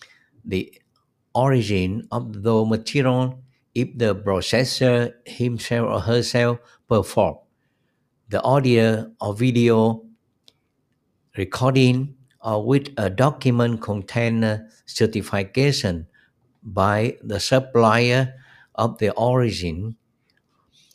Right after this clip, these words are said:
of such material or with a document on the audio or video recorder event. The third, electronic data messages are the expressed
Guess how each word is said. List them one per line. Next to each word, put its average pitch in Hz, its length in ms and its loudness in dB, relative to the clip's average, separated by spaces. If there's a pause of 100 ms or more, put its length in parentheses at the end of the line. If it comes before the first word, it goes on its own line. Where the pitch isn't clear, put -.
(460)
of 113 160 -6
such - 340 0
material 127 840 0 (200)
or 104 280 -2
with 127 360 0
a 98 60 0
document 95 840 -2
on 98 140 -6
the 95 120 -8
audio 110 600 -2 (260)
or 92 140 -6
video 107 640 2 (460)
recorder 110 760 0
event. 90 400 -2 (880)
The 90 120 -2
third, 117 340 -2 (800)
electronic 147 760 4 (180)
data 98 640 0
messages 123 720 0
are 113 160 2
the 101 340 2
expressed 123 640 -2